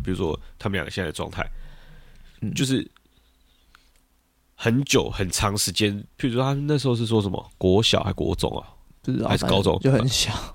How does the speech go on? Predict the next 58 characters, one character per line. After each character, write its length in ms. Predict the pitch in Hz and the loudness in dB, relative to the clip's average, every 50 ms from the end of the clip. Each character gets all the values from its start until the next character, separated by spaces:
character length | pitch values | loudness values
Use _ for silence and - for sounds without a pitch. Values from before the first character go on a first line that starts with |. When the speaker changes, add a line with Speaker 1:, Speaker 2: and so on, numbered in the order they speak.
| - | -8
Speaker 1:
对， 100 | - 107 - | -6 -2 -2
反 200 | - - 117 147 | 0 2 4 6
正 160 | 185 208 185 - - - - - - - - - - - _ | 6 4 4 0 -6 -18 -20 -20 -20 -20 -20 -20 -20 -14 _
你 100 | - 139 | -2 0
十 220 | 139 - - - 185 | 2 2 2 2 2
几 140 | 175 165 143 | 4 4 4
年 160 | 123 117 110 | 4 4 4
的 80 | 110 | 4
好 140 | 101 95 95 | 4 2 2
朋 100 | 85 104 | 4 4
友， 120 | 110 101 92 | 6 6 6
然 100 | 95 101 | 6 6
后 120 | 117 120 | 6 6
Speaker 2:
啊， 80 | 117 107 | 4 4
啊。 300 | 113 107 101 101 - - - - - _ _ _ - | 2 2 0 -2 -4 -6 -12 -20 -20 _ _ _ -2
Speaker 1:
你 180 | 110 110 107 | 0 2 4
会 100 | 113 175 175 - - - | 6 6 4 4 2 0
不 100 | - - | 2 2
想 280 | - - - 113 95 | 4 4 4 4 4
要 80 | 98 117 | 4 4
失 360 | 120 - - - - 123 123 | 4 2 2 4 4 4 4
去 180 | 117 - 139 110 | 4 4 4 4
这 100 | 107 101 | 4 2
个 60 | 90 | 2
朋 180 | - - - - | 2 0 -2 -2
友， 160 | - - - - _ _ _ _ _ - | -4 -6 -10 -10 _ _ _ _ _ -4
Speaker 2:
嗯， 260 | - 120 113 107 117 | -2 0 0 0 -2
嗯。 160 | 117 107 - 151 | -2 -2 -4 0
Speaker 1:
而， 280 | - 117 107 104 104 - _ _ _ _ _ _ _ _ _ _ _ _ _ _ _ _ _ _ _ _ - | 2 4 4 4 4 2 _ _ _ _ _ _ _ _ _ _ _ _ _ _ _ _ _ _ _ _ -4
而 160 | - 98 95 | -2 -2 -2
不 160 | 92 - - 101 | -2 2 2 4
要 240 | 95 95 101 101 | 4 4 4 2
去 580 | 98 - - - 110 98 92 90 85 76 67 - - - _ _ _ _ _ _ _ _ _ _ _ _ _ _ | 0 -2 -2 0 2 2 2 2 2 0 -2 -4 -6 -16 _ _ _ _ _ _ _ _ _ _ _ _ _ _
跨 200 | - - - 95 | -8 -4 -2 -2
出 180 | 92 - - 90 | -2 -2 -4 -6
那 80 | 82 - | -6 -6
一 40 | |
步， 220 | 92 - - - - _ _ _ - - - | -6 -8 -8 -8 -10 _ _ _ -18 -10 -6
Speaker 2:
嗯。 100 | 123 120 | -2 0
Speaker 1:
让 280 | 110 101 95 95 117 | 2 2 2 0 0
关 200 | 120 - 87 90 | 2 2 2 2
系 260 | 92 - - 90 92 90 | 0 -2 -2 -2 -4 -2
更 200 | - 104 92 87 | 0 0 0 0
进 180 | - - - 92 | -2 -4 -2 -2
一 40 | 82 | -2
步。 140 | - 98 85 | -2 -4 -4
你 100 | 101 95 | -4 -2
可 120 | - 117 | 0 2
能 80 | 98 92 | 2 2
会 80 | 110 | 2
变 240 | 120 - 147 98 107 | 2 2 2 2 0
好， 120 | 104 78 | -2 -2
可 100 | 76 95 | -2 -2
能 80 | 92 101 | -2 -2
会 20 | |
变 180 | 107 120 123 90 | 0 -2 -2 -2
坏 240 | - - 123 98 76 | -2 0 0 0 -2
嘛。 60 | - | -4